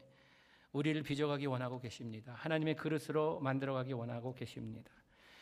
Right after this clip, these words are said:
여러분, 여러분 삶에 과거에 실수가 있고 아픔이 있고 쓴뿌리가 있을지라도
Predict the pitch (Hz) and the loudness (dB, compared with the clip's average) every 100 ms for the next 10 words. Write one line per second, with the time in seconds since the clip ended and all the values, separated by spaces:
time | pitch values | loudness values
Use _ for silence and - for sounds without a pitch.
0 | - - 151 151 160 143 151 156 151 151 | -16 0 4 4 4 4 4 4 0 0
1 | 143 143 147 135 135 135 139 139 - 175 | 0 0 0 0 2 2 0 -2 -2 -4
2 | - 165 147 139 151 131 - 151 143 151 | -2 0 0 0 0 0 0 -2 -2 -2
3 | 135 196 - 175 160 131 143 131 131 120 | -4 -6 -4 -2 -2 -2 -6 -6 -6 -6
4 | 139 | -6